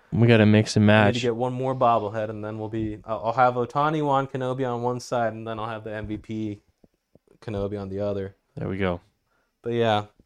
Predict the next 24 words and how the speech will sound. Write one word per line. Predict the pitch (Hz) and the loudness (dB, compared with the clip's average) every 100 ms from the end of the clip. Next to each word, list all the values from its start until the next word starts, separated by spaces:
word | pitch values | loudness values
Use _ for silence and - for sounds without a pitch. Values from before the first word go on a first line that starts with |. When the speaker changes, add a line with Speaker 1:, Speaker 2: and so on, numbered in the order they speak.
| _ _ | _ _
Speaker 2:
I | _ _ _ _ _ _ | _ _ _ _ _ _
think | 151 226 | 6 6
that | 233 | 8
might | 220 220 | 6 8
be | 160 | 6
it, | 208 | 6
guys. | 165 127 120 123 | 8 8 8 8
Uh, | 120 | 6
we're | 117 139 | 8 6
at | 151 | 6
the | 127 | 4
thirty-six | - 151 147 - 147 - | 6 6 6 4 2 2
minute | 113 151 147 | 2 2 4
mark. | 170 175 170 - - | 6 6 4 -2 -16
I | _ _ _ - | _ _ _ 2
feel | 156 | 2
like | - | 2
we've | 113 | -2
said | - 127 | 0 2
everything | 123 123 120 | 2 0 -2
we | |
had | 120 117 | 0 -2
to | 95 | -4
say. | - 160 143 110 | -4 -2 0 0